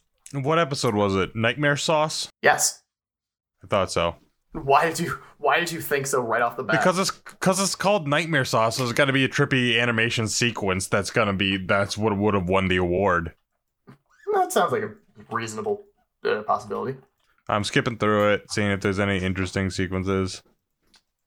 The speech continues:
Speaker 2: Or if it's just
Speaker 1: Uh, there's the, there's the little Zit guy with the machine gun. Okay. Uh, there's some people getting their faces literally melted. Okay.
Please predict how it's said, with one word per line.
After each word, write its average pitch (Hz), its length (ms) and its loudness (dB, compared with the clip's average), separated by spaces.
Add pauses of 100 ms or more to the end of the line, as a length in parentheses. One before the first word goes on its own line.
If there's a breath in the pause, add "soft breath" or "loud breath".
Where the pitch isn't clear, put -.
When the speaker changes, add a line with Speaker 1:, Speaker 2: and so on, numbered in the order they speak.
(360 loud breath)
Speaker 2:
Or 131 200 2
if 135 60 -4
it's 131 200 0
just 131 340 2
Speaker 1:
Uh, - 100 -2
there's 156 300 2
the, 156 100 -2
there's 151 400 0
the 139 280 2
little 135 260 0
Zit 117 340 0
guy 135 280 2
with 135 180 -2
the 127 80 0
machine 117 440 0
gun. 104 440 0 (300)
Okay. 110 540 0 (360)
Uh, 98 560 2
there's 98 180 -2
some 90 100 -8
people 113 240 0
getting 104 200 2
their 98 120 2
faces 127 420 0
literally 113 540 2
melted. 120 560 0
Okay. 117 560 -2